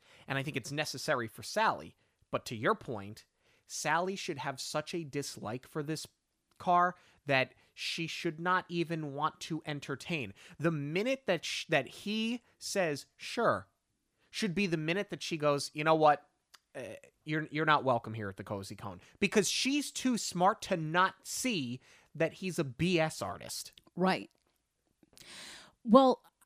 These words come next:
Speaker 2: I mean, I get your point, but the other thing is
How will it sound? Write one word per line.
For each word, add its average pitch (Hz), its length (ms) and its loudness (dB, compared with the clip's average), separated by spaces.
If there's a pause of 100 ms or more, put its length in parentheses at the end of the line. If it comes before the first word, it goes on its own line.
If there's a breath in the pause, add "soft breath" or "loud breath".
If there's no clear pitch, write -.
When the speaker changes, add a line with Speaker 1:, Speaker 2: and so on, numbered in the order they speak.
Speaker 2:
I 277 120 12
mean, 277 180 10
I 233 160 10
get 240 280 4
your 285 160 8
point, 220 520 4 (260)
but 226 240 6
the 220 160 4
other 240 260 6
thing 233 260 2
is 202 260 6